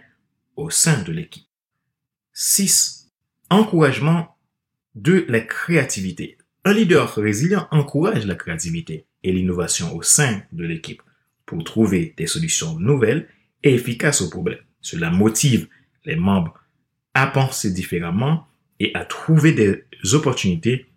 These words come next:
là où d'autres pourraient voir des obstacles. Sept, célébrer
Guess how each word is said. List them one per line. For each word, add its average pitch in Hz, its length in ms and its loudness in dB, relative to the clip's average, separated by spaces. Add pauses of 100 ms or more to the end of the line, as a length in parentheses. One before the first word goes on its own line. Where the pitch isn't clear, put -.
(200)
là 95 340 2 (380)
où 87 200 -2
d'autres 110 600 0
pourraient 90 460 -2 (320)
voir 85 500 -2
des 85 180 -4
obstacles. - 500 -8 (1200)
Sept, 139 560 -2 (600)
célébrer 123 920 0